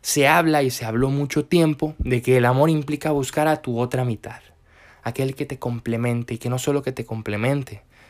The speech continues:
sino que tenga lo que a ti te falta. Ese amor o esa idea de un amor que consiste en buscar al otro que me haga sentirme completo. Ese amor tiene su origen en este mito.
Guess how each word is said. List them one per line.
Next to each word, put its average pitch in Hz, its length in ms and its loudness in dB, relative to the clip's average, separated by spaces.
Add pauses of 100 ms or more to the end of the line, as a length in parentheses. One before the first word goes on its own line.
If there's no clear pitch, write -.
(120)
sino 113 220 -2
que - 100 -2
tenga 147 380 0
lo 160 100 0
que 113 100 -6
a - 20 -6
ti 113 120 -12
te 139 80 -4
falta. 123 460 -8 (880)
Ese 151 640 0
amor 135 400 2
o 127 80 6
esa 131 220 2
idea 139 320 4
de 139 100 0
un 139 140 -2
amor 139 420 2 (340)
que 143 140 0
consiste 160 680 2
en 165 140 6
buscar 156 440 4
al 160 200 8
otro 170 480 4
que 151 160 0
me 135 300 0
haga 147 320 2
sentirme 143 720 2
completo. 139 800 4 (1200)
Ese 131 220 -2
amor 156 380 0 (360)
tiene 170 240 2
su - 160 -2
origen 107 300 -6
en 104 120 -10
este - 280 -14
mito. - 340 -20